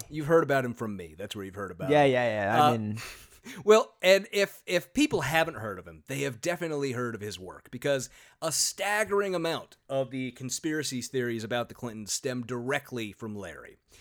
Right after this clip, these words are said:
Speaker 1: So Larry Raymond Nichols was born on July twenty-ninth, nineteen fifty, in Conway,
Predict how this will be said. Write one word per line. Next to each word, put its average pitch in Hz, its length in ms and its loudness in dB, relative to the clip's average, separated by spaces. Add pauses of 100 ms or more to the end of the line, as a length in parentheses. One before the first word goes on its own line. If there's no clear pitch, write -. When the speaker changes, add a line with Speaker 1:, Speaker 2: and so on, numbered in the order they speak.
(300)
Speaker 1:
So 135 340 0
Larry 269 560 4
Raymond 196 640 -2
Nichols - 500 -6
was 120 160 -8
born 151 340 -2
on 135 120 -2
July 160 380 -2
twenty-ninth, 147 640 -6
nineteen 139 480 -8
fifty, - 320 -6
in 110 220 -10
Conway, 370 720 6